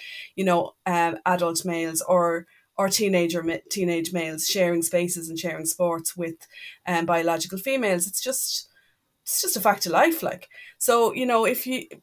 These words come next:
but, but you do get shut down, and, um, you know, you, we,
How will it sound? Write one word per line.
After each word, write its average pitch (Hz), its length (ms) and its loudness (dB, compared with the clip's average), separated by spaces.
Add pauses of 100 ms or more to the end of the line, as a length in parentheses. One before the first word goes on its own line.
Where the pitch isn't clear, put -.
but, 247 200 2
but 254 180 2
you 254 80 0
do 285 220 0
get 277 160 6
shut 202 220 -2
down, 170 360 2
and, 170 240 0 (140)
um, 170 480 -2 (140)
you 196 120 -2
know, 170 400 0
you, 180 320 -4
we, 180 460 -2